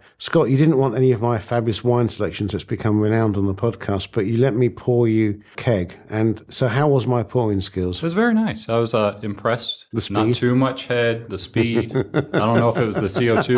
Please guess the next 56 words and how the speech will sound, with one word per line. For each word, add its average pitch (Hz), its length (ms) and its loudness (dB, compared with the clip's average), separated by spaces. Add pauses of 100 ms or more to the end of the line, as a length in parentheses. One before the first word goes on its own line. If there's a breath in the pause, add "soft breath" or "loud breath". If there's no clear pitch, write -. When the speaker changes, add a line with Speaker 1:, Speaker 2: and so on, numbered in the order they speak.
Speaker 2:
on 127 120 2
the 113 100 -2
keg 143 300 -2
that 165 80 0
was 151 120 -2
a 147 80 2
bit 151 220 0
bad, 160 380 2
but - 600 -2 (140)
still 143 180 2
tastes 123 280 0
fine. 90 180 -2 (140)
Speaker 1:
There 127 160 4
you 110 120 2
go. 101 100 -6
There 123 140 2
you 117 60 2
go. 117 80 2
Thank 147 320 0
you 107 60 -4
for 98 100 -8
that. 95 240 -4
And 127 240 0
thank 156 180 2
you 139 60 -2
for 123 80 -4
making 135 280 0
the 127 80 4
effort 127 180 -2
here. 101 140 -2
I 101 40 0
really 110 220 0
appreciate 104 420 0
it. 110 100 0
You 151 300 2
are 135 100 2
not 170 240 2
from 139 520 0
the 123 80 -6
tri-state 120 500 0
area, 107 240 -2
so 135 140 0
where 147 180 2
are 143 80 4
you 143 140 2
from, 120 340 0
Scott? - 400 -6 (220)
Speaker 2:
From 214 260 4
really 226 180 2
all 190 220 4
over. 113 540 0
Currently 143 320 2
live 120 200 4
in, 113 240 2
uh, 101 220 2
Greensboro, 110 640 0